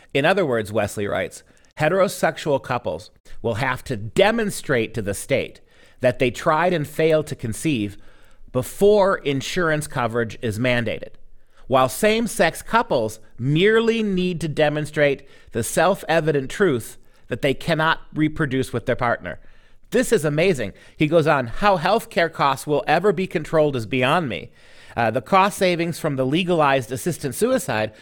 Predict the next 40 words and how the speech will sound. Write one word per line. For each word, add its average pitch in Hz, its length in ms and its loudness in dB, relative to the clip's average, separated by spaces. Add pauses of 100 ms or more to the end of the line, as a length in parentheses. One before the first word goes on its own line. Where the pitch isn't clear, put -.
(100)
will 156 180 2
even 180 340 -2
be 156 160 0
hard 156 320 2
to 131 80 -6
make 123 180 0
up 120 180 -2
the 117 80 -2
difference." 110 400 -4
So 147 220 4 (100)
we'll 156 140 0
kill 233 260 2
a 214 40 2
lot 151 180 2
of 127 80 -2
people 127 260 -4
in 117 60 -4
California 117 720 -2 (160)
and 123 120 -2
make 131 160 0
money 135 240 0
off 107 200 -6
that, 131 280 0 (160)
but 120 140 -2
that 214 240 2
won't 180 240 -2
nearly 202 720 2
cover 143 480 0
the 120 140 -2
number 156 460 0
of 127 320 2 (720)
gay 156 240 4
relationships 147 1040 0
where, 131 240 2
by 131 200 2
definition, 190 600 0
there 143 180 2
are 123 120 2
no 113 120 2
children. 160 380 2